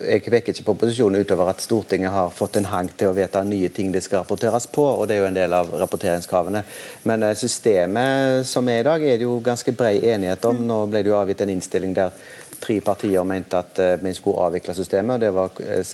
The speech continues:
S V, K R F og Senterpartiet, men de store partiene, de som styrer pluss Arbeiderpartiet,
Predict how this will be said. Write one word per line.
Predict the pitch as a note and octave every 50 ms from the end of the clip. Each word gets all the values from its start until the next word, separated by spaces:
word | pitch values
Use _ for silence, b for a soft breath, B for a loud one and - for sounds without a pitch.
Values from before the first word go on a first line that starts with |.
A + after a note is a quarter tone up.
| - G2+ G#2
S | - - - -
V, | F2 F2 F2 F2 F2+ F2+ F2 E2+
K | - G2 F#2
R | F2 F2 D#2+
F | - - - - -
og | - F#2 F2+ F2 F2
Senterpartiet, | - - F#2 E2+ - F2+ - E2+ E2+ - A#2+ C#3+
men | D3 A#2+ G#2+ G2+
de | G#2
store | G2 - - A#2+ G#2 E2 F2+ E2
partiene, | - F#2 - - G2 F2+ F2+ F2 G2+ G#2 G#2+
de | G#2 G2
som | F2+ F#2 F#2
styrer | - G#2+ G2+ F#2 F#2+
pluss | E2+ G2 - G#2+ F#2+
Arbeiderpartiet, | F#2+ F#2 F2 E2+ - F2+ - A2+ B2 C#3+